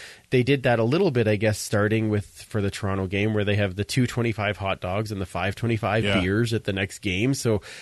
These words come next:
Speaker 1: hopefully that'll draw some more people out on a Thursday night. And it's the Thursday night concert series, and they haven't announced who's gonna be playing yet, but hopefully they'll get that information out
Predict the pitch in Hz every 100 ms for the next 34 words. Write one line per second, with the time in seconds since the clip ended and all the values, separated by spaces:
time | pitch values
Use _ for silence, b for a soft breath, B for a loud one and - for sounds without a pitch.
0 | B - 117 127 131 113 107 107 101 87
1 | 92 110 104 95 107 95 92 95 92 95
2 | 95 98 92 104 90 95 120 110 117 120
3 | - 117 - 113 104 113 - - 113 101
4 | - 110 - 107 95 110 120 104 95 90
5 | 101 98 98 98 98 101 - - 117 104
6 | - 107 92 95 - - 156 131 101 95
7 | 101 147 - 82 95 - 107 101 98 95
8 | 101 - 95 110 107 98 98 95 90 95
9 | 90